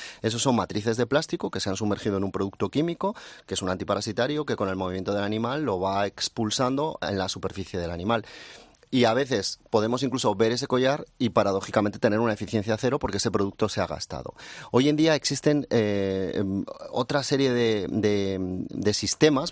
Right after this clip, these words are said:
llamémoslo así, ah, sistemas que se llaman spot-on, sistemas que son incluso comprimidos que se dan vía oral, incluso algunos medicamentos que se pueden inyectar, que producen una protección supereficiente frente a este tipo de patologías en concreto que me preguntas, frente a las pulgas.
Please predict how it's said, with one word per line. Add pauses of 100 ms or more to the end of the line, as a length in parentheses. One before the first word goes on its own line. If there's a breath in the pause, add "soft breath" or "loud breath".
llamémoslo
así, (260 loud breath)
ah,
sistemas
que
se
llaman
spot-on,
sistemas
que
son
incluso
comprimidos
que
se
dan
vía
oral,
incluso
algunos
medicamentos
que
se
pueden
inyectar, (640 loud breath)
que (140)
producen
una
protección
supereficiente
frente
a
este
tipo
de
patologías
en
concreto
que
me
preguntas,
frente
a
las
pulgas.